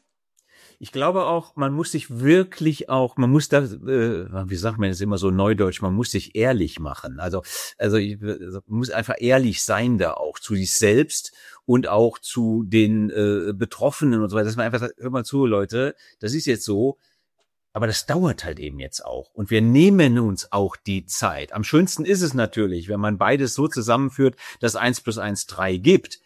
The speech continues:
Aber das wird nicht, sag ich mal, jetzt in einem Jahr passieren, sondern da gehen wir jetzt mal auf eine Reise von fünf, sieben, zehn Jahren, haben aber auch eine klare Vision, wie wir das machen. Und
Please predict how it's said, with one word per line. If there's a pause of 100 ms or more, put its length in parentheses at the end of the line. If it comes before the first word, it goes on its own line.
(360)
Aber
das
wird
nicht,
sag
ich
mal,
jetzt
in
einem
Jahr
passieren,
sondern
da
gehen
wir
jetzt
mal
auf
eine
Reise (200)
von
fünf,
sieben,
zehn
Jahren, (480)
haben
aber
auch
eine
klare
Vision,
wie
wir
das
machen.
Und